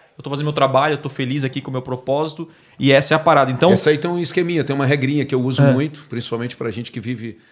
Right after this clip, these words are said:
Speaker 2: nesse ambiente de fé. Todos vivem em um ambiente de fé, se creem, né? Tipo assim, se a vergonha não é minha, a glória também não é. Entende? Então, tipo assim, se eu tô fazendo algo e não deu certo, e eu tô fazendo porque Deus me deu direção pra isso,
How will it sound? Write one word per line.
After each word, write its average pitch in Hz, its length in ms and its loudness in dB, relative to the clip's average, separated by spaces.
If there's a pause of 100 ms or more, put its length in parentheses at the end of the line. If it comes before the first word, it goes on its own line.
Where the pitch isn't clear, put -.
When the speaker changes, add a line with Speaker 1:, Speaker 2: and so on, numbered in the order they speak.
(200)
Speaker 2:
nesse 110 220 0
ambiente 131 320 -2
de 123 40 -4
fé. 180 160 0
Todos 160 360 2
vivem 127 360 -2
em 110 100 -2
um 120 40 -2
ambiente 120 320 0
de 117 60 -4
fé, 120 200 2
se 120 180 -8
creem, 147 360 0
né? 135 160 -8 (200)
Tipo - 200 -4
assim, 139 160 0
se 156 140 2
a - 20 2
vergonha 165 400 2
não 160 100 4
é 147 80 4
minha, 160 200 -2
a 165 40 -4
glória 147 240 2
também 156 200 -4
não 143 120 -4
é. 101 140 -10 (500)
Entende? 113 500 -2
Então, 127 160 -6
tipo 135 200 -8
assim, 135 460 -4 (320)
se - 120 -4
eu 147 40 2
tô 165 140 -2
fazendo 165 460 4
algo 151 380 6
e 135 40 2
não 151 160 0
deu 156 140 0
certo, 151 480 2 (140)
e 120 100 -8
eu 117 80 -4
tô 143 120 -4
fazendo 139 320 -2
porque 143 180 -10
Deus 143 220 -2
me 143 80 -4
deu 139 180 0
direção 127 400 -2
pra 120 180 0
isso, 156 360 -4